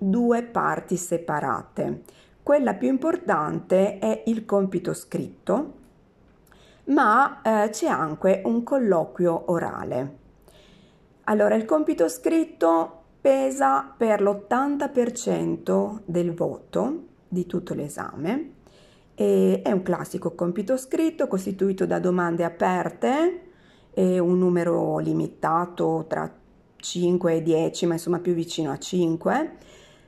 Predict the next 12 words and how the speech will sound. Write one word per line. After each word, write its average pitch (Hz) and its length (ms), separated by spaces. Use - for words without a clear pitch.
che 359 220
possono 262 640
essere 202 440
su 254 280
tutti 349 340
gli 262 60
argomenti 190 540
del 165 180
corso. - 680
Dura 285 500
novanta 180 480
minuti. - 720